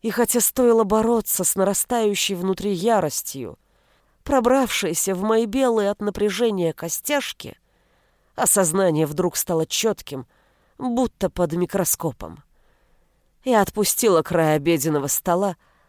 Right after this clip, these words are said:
за который хваталась, словно за спасательный круг.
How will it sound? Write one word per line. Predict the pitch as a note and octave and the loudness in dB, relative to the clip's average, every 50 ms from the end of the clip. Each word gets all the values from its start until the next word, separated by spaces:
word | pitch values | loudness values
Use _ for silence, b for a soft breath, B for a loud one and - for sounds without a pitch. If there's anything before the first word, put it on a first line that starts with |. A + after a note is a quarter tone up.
| _ _ | _ _
за | - A3+ - - G#3+ | -4 -2 0 0 0
который | - F#3 E3 - F3 D#3+ D#3 | 0 0 -2 -2 0 0 0
хваталась, | C#3+ - F3+ F3+ E3 - - G3 F3+ D#3 C#3 C#3+ - | 0 0 0 -2 -2 0 0 0 0 0 0 0 -2
словно | - - - D#3 D3 C#3 C3+ C3+ C#3 C3 b b b b b b b | -2 -2 -2 -2 -2 -2 -2 -2 -4 -6 b b b b b b b
за | - A3+ F#3 G#3+ | -4 0 0 2
спасательный | F#3+ - - A3+ G#3+ F3+ - - E3 C#3+ - - D3 D3 D3 D3 C#3+ | 2 0 0 -2 0 0 2 0 0 -2 -2 -2 -2 -2 -2 -2 -4
круг. | - - - C3 A#2 - _ - - | -6 -8 -10 -10 -10 -14 _ -20 -20